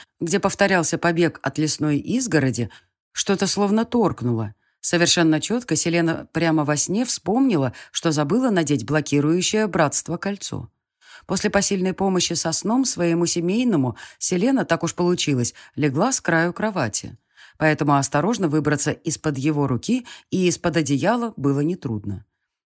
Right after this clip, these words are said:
Но, делая в глубокой темноте привычных три шага к столу, она замерла от мысли.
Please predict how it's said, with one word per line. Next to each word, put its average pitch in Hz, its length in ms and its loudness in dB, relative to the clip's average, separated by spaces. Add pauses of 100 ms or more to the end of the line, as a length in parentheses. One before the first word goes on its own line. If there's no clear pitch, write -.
Но, 151 180 2
делая 151 460 2
в 123 60 -6
глубокой 147 420 0
темноте 147 460 -2
привычных 151 580 -2
три 147 180 -4
шага 123 360 -2
к - 80 -6
столу, 139 420 -2 (240)
она 147 240 0
замерла 135 480 -2
от 226 100 -10
мысли. 156 460 -4